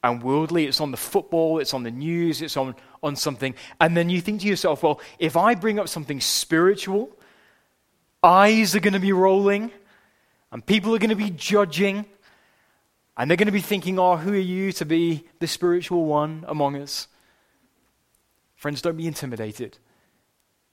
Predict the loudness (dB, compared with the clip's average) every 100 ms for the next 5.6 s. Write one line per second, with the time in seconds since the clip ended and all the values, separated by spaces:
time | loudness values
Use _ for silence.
0 | _ -14 -8 -6 -2 -4 -4 -8 -2 0
1 | 0 -2 -4 -6 -4 -2 -2 -2 -8 -14
2 | -20 _ _ _ -8 -8 -8 -10 -8 -4
3 | -4 -4 -8 -12 -12 -14 -14 -12 -8 -6
4 | -6 -12 -16 -20 _ _ _ _ -12 -10
5 | -10 -10 -10 -14 -18 -18